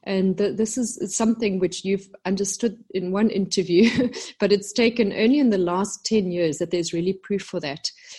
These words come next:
So if you have an eczema skin, you, ah, it's almost like missing the top layer of your skin, really.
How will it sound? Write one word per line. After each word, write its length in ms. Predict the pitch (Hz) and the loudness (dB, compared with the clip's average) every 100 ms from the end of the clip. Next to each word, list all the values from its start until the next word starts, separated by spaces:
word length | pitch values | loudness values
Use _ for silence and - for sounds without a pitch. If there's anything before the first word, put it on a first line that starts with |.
| - | -18
So 160 | - 226 | -2 4
if 340 | 220 - 262 | 6 4 2
you 140 | 403 339 | 2 2
have 100 | 285 | 2
an 140 | 240 | 0
eczema 400 | 233 220 - 214 | -2 -4 -2 -2
skin, 680 | 190 - - 190 160 160 226 | -2 -6 -2 0 0 -6 -8
you, 60 | - | -8
ah, 200 | 226 - - | -10 -12 -16
it's 120 | - | -10
almost 260 | - 392 - | -2 -2 0
like 240 | 190 - | -2 -2
missing 320 | 175 170 185 | -4 -2 -2
the 60 | 175 | -4
top 320 | - 196 - | -6 -8 -4
layer 140 | 170 | -4
of 100 | 160 | -2
your 80 | 165 | -4
skin, 360 | 160 - 190 202 | -6 -4 -4 -2
really. 440 | 147 139 143 160 | -2 -4 -6 -8